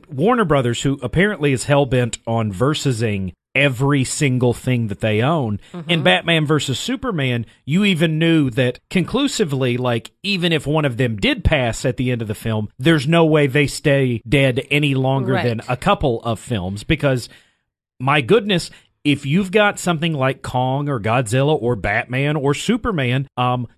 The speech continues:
Speaker 1: those things are merchandisable.
Speaker 2: Mm-hmm.
Speaker 1: Um, t-shirts, toys, what have you.
Speaker 2: Hero!
Speaker 1: And,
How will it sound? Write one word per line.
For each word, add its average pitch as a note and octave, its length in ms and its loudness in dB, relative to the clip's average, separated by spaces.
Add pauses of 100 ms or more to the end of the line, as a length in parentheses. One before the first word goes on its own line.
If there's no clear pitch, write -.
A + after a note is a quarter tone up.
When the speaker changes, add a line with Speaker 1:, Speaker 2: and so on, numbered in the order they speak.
Speaker 1:
those G#3+ 300 2
things G3 460 -2 (140)
are A#2+ 180 -2
merchandisable. A2+ 1160 0 (180)
Speaker 2:
Mm-hmm. D#3 440 -10
Speaker 1:
Um, A2+ 420 -2
t-shirts, C3 600 0
toys, B2 540 0
what B2 180 2
have A#2 260 0
you. A#2 300 0
Speaker 2:
Hero! B4 400 0
Speaker 1:
And, A4 140 0